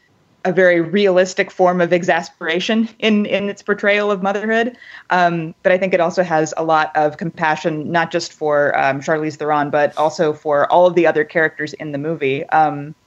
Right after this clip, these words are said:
for, uh, her husband, and I think even for her, her brother and sister-in-law, even though it kind of ridicules their, their bouginess. Um, I think that there's,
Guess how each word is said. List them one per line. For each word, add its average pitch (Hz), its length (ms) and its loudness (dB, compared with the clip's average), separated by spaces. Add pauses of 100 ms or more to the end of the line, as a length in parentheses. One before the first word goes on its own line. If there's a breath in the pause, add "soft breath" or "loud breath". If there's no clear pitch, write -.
(380)
for, 151 580 2
uh, 139 420 -2 (520 soft breath)
her 196 140 0
husband, 185 540 0
and 160 160 2
I 170 40 0
think 302 240 -2
even 220 220 2
for 180 160 2
her, 165 440 2
her 175 120 0
brother 180 300 2
and 165 120 -4
sister-in-law, 160 500 0
even 170 180 2
though 160 100 0
it - 120 0
kind 170 140 -2
of 143 120 -6
ridicules 165 420 0
their, 151 340 2
their 151 380 -2
bouginess. 156 680 0
Um, 160 360 2
I 170 120 2
think 175 240 -2
that 147 140 -8
there's, 156 420 -2